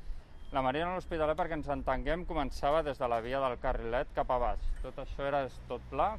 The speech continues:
com bé ha dit el Raül, tot eren camps de conreu, i, i en aquesta zona d'aquí, per aquí, el,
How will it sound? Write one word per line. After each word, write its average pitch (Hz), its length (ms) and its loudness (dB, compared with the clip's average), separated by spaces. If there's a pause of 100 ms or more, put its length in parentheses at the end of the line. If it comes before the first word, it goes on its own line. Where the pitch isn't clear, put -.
com 131 160 -2
bé 113 220 -2
ha 113 100 -4
dit 117 160 -6
el 120 160 0
Raül, 120 320 2 (720)
tot 135 160 0
eren 143 240 2 (320)
camps 135 240 4
de 127 80 4
conreu, 139 560 4 (960)
i, 151 160 0 (920)
i 131 40 -2
en 127 120 2
aquesta 143 400 2
zona 151 240 6
d'aquí, 180 260 0
per 139 220 2
aquí, 135 260 -6
el, 127 220 0